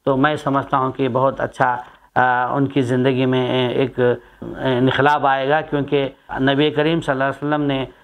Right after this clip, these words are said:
फरमाया है कि जिसने चालीस अहादीस याद कर ली उस पर जन्नत वाजिब है।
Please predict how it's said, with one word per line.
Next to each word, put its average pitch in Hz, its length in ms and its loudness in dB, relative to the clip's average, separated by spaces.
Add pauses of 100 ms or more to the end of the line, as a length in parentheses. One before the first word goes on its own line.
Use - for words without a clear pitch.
(180)
फरमाया 139 360 4
है 143 120 -2
कि 139 120 -6
जिसने 131 340 -2
चालीस 139 540 2
अहादीस 135 500 -2
याद 131 400 0
कर 131 120 0
ली 131 260 0 (240)
उस 135 140 0
पर 143 160 2
जन्नत 120 400 2
वाजिब 110 320 0
है। 101 180 -4